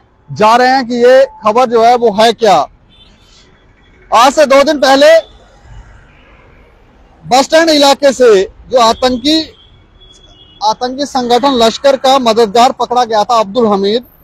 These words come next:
उसने कुछ चौंकाने वाले खुलासे किए हैं।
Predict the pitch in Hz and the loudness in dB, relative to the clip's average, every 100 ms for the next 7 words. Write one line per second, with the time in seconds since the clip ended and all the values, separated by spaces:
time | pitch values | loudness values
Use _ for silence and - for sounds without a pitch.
0 | _ _ _ _ 220 233 269 294 240 302 | _ _ _ _ -4 -4 -2 -4 -2 -4
1 | 294 240 262 247 233 254 269 285 262 254 | -4 -6 -4 -4 -2 -4 -4 -2 0 2
2 | 262 - 233 226 233 269 - 247 247 214 | 0 -2 0 2 2 0 -2 0 2 2
3 | 156 | 0